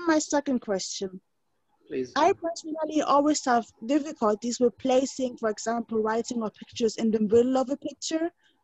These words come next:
Speaker 1: So are there any tricks that you use so that you can make it in the middle? Because I, <laughs> my eyes cannot really perceive whether it's in the middle enough or whatever. So do you have any tips for that?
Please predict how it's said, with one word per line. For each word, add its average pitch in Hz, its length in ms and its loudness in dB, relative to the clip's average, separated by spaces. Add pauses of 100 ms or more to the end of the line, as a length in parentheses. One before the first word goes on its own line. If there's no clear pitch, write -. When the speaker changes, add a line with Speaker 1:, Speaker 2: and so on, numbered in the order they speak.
(160)
Speaker 1:
So - 180 0
are 269 160 4
there 359 220 6
any 349 180 -2
tricks - 420 -4
that 240 200 -2
you 262 240 -4
use 226 120 0
so 233 100 -4
that 226 180 0
you 233 80 -6
can 226 180 0
make 247 240 2
it 233 120 0
in 226 120 0
the 214 80 0
middle? 220 300 4
Because 214 380 -6
I, 226 180 0 (560)
<laughs> 240 160 -4
my 262 120 4
eyes 311 320 4
cannot 311 280 6
really 285 220 -4
perceive 277 420 -4
whether 254 200 0
it's 214 260 0 (320)
in 240 120 0
the 233 60 2
middle 285 320 -2
enough 254 300 0
or 226 100 4
whatever. 214 400 2
So 196 300 -6
do 202 140 -8
you 254 80 0
have 262 180 -2
any 233 160 -4
tips - 280 -4
for 208 120 -4
that? 185 200 -4